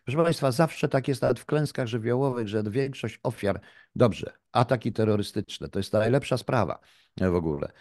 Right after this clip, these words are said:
Proszę państwa, w wyniku ataku terrorystycznego ginie stosunkowo mniej osób niż w wyniku paniki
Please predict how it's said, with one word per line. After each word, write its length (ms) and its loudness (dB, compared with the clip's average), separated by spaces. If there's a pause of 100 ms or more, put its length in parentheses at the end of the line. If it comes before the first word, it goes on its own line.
(160)
Proszę 140 -10
państwa, 260 0
w 40 -4
wyniku 340 -2
ataku 320 -2
terrorystycznego 800 -2
ginie 280 -4
stosunkowo 640 -2
mniej 320 2
osób 320 -2
niż 140 -4
w 40 -12
wyniku 320 -2
paniki 520 -4